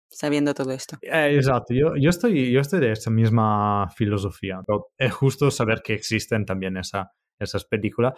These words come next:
Speaker 2: y no todos los italianos somos así.
Speaker 1: <laughs> Save the Italians. <laughs>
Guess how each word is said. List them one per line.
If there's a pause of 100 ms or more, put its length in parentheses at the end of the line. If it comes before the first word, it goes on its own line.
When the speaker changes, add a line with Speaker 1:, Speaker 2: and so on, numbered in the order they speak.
(220)
Speaker 2:
y
no
todos
los
italianos
somos
así.
Speaker 1:
<laughs>
Save
the
Italians. (140)
<laughs>